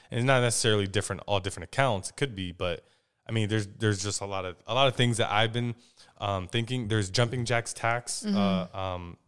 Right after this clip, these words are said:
Speaker 1: look, look him up on, on Ins-, Instagram, Jumping Jacks Tax. He puts all these videos out about You-, YouTube videos and Instagram reels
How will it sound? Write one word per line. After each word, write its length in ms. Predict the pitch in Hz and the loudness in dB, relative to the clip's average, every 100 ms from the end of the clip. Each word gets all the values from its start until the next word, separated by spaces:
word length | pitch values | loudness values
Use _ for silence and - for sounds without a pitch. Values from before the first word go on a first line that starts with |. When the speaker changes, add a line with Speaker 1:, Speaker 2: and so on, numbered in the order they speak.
| _ _ _ _ _ _ _ _ _ _ _ - | _ _ _ _ _ _ _ _ _ _ _ -20
Speaker 1:
look, 720 | - 127 123 113 123 135 147 | -14 -8 -4 -2 4 4 6
look 200 | 127 147 | 4 4
him 100 | 139 | 2
up 120 | 123 | 4
on, 280 | 120 110 104 | 2 2 -2
on 160 | 104 104 | -2 0
Ins-, 200 | 98 - | -2 -4
Instagram, 460 | 110 107 - 87 85 - 98 | -2 -2 -2 -4 -6 -14 -4
Jumping 280 | 104 98 | -4 -2
Jacks 240 | 92 90 - | -4 -4 -4
Tax. 300 | 95 90 - _ - - _ _ _ _ _ _ | -6 -6 -10 _ -20 -20 _ _ _ _ _ _
He 180 | - 170 | -6 -4
puts 240 | 156 131 - | -2 -6 -8
all 220 | 135 143 | -4 -2
these 200 | 147 139 107 | 0 0 2
videos 360 | 123 117 104 | 2 2 2
out 240 | 98 87 - - _ | 0 -2 -6 -20 _
about 440 | - 95 104 98 - - _ | -12 2 4 4 -2 -16 _
You-, 200 | 110 147 | -6 -4
YouTube 360 | 135 156 - | -4 -4 -2
videos 400 | 139 143 139 135 | 0 0 2 0
and 120 | - 107 | -2 -6
Instagram 540 | 123 113 110 117 110 | -6 -4 -4 -4 -2
reels 360 | 113 110 107 | -2 -2 -2